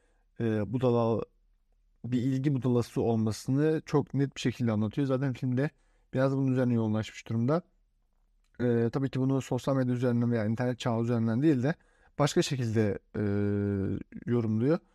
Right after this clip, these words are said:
E, Liza'nın hayatı çok yolunda aslında. Yolunda giden bir hayatı var. Güzel bir kafede çalışıyor. Güzel bir, e, sevgisi var. Güzel bir evi var. E, bunların hepsi yolunda giderken, e, bir anda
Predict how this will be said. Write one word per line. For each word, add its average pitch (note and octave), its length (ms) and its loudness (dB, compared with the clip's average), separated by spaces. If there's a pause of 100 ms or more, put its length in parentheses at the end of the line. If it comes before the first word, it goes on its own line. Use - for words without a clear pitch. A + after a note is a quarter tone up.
(360)
E, C3 40 -4
Liza'nın C3+ 460 0
hayatı C#3 320 0
çok - 300 -6
yolunda C#3 260 2
aslında. B2+ 640 0
Yolunda C3+ 300 0
giden A#2+ 240 2
bir A2 40 0
hayatı B2 320 -2
var. - 460 -4
Güzel B2+ 280 0
bir B2 60 -2
kafede C3 280 -6
çalışıyor. B2+ 680 0 (140)
Güzel B2 400 0
bir, B2+ 200 2 (320)
e, A2 720 0
sevgisi B2 500 0
var. B2+ 120 2
Güzel B2+ 340 2
bir B2 40 2
evi B2+ 180 2
var. B2+ 280 -2 (540)
E, A#2 60 0 (580)
bunların B2+ 640 0
hepsi C#3+ 360 -4
yolunda C3 380 2
giderken, C#3 500 0 (600)
e, A#2+ 140 -2
bir C#3 80 2
anda C3 520 2